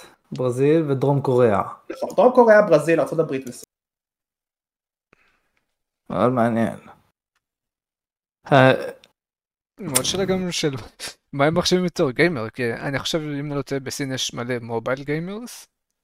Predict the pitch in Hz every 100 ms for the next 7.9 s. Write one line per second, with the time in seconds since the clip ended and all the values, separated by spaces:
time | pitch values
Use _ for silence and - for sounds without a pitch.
0 | _ 147 127 147 269 - _ - - -
1 | 117 127 120 117 127 110 123 120 120 104
2 | 104 101 143 135 143 131 - 123 127 127
3 | 135 127 123 127 110 135 196 - _ _
4 | 139 127 127 143 131 127 131 127 208 220
5 | 202 190 190 180 - 131 - 151 - _
6 | 196 180 165 - - - _ _ - 139
7 | 127 123 - 127 127 120 117 131